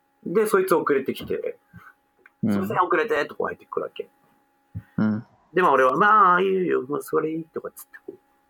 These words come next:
Speaker 1: う、
Speaker 2: うんうん。
Speaker 1: 「座ってどうぞ」みたいな。
Speaker 2: とりあえずね。
Speaker 1: 「とりあえずどうぞ」
Speaker 2: とりあえず。
Speaker 1: みたいな感じで、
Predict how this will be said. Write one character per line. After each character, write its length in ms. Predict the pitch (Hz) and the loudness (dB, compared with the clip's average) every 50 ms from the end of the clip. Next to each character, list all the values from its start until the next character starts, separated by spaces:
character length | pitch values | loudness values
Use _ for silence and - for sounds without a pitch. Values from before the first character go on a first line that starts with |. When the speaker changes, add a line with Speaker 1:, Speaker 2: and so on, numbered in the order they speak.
| _ _ _ _ - | _ _ _ _ -4
Speaker 1:
う、 60 | 190 | -2
Speaker 2:
う 20 | |
ん 20 | 180 | 0
う 40 | 117 107 117 110 101 101 | 0 0 0 0 -2 -2
ん。 120 | 113 113 - _ _ _ _ _ _ _ _ _ - | -4 -8 -10 _ _ _ _ _ _ _ _ _ -4
Speaker 1:
「座 80 | 147 | -2
っ 60 | - - | -2 -2
て 80 | 135 | -2
ど 160 | 131 156 151 | -2 -2 0
う 40 | 127 | 0
ぞ」 260 | 123 139 139 143 147 147 | 0 0 0 0 -2 -4
み 80 | 135 | -6
た 100 | - - | -8 -10
い 40 | - - _ - | -12 -14 _ -16
な。 80 | - - - _ _ _ _ | -14 -14 -16 _ _ _ _
Speaker 2:
と 120 | - 170 170 | 0 2 2
り 100 | 175 170 | 4 2
あ 60 | 156 | 2
え 40 | 127 | 2
ず 80 | 120 | 2
ね。 200 | 110 120 147 147 - - _ _ - | 0 0 -2 -4 -6 -12 _ _ -2
Speaker 1:
「と 80 | 185 | 0
り 100 | 180 202 | 2 0
あ 20 | 208 | 0
え 40 | |
ず 120 | 196 180 165 | -2 -2 0
ど 80 | 202 | 0
う 40 | 190 | 2
ぞ」 80 | 180 139 | 2 2
Speaker 2:
と 80 | 127 | 2
り 0 | |
あ 60 | 123 127 | 0 0
え 40 | |
ず。 60 | - - 131 | -4 -8 -10
Speaker 1:
み 180 | 131 117 107 | -8 -8 -8
た 100 | - - | -8 -8
い 40 | 85 | -6
な 140 | - - - - _ - | -6 -8 -8 -10 _ -10
感 200 | - 110 92 85 | -8 -8 -8 -8
じ 120 | 110 107 | -6 -2
で、 300 | 98 92 90 98 107 - | 0 0 2 0 0 -2